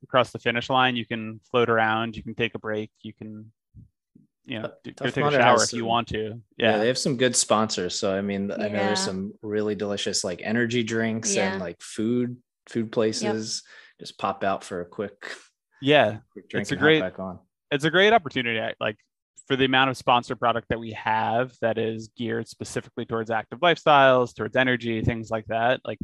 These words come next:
Speaker 1: there is no better way, um, <laughs> to see if something works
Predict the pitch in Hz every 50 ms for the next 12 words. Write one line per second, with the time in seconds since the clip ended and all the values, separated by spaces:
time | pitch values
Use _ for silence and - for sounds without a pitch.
0 | - - 127 127 123 120 117 123 120 120 117 123 131 123 131 127 127 123 117 110
1 | 107 113 110 110 110 117 120 127 135 - _ _ _ _ _ - - _ _ _
2 | _ 113 107 104 104 104 104 101 101 104 110 127 - _ _ _ _ _ _ _
3 | _ _ - - - 120 - 131 123 - 135 127 117 117 127 120 113 107 107 110
4 | 113 131 165 - - - - - - -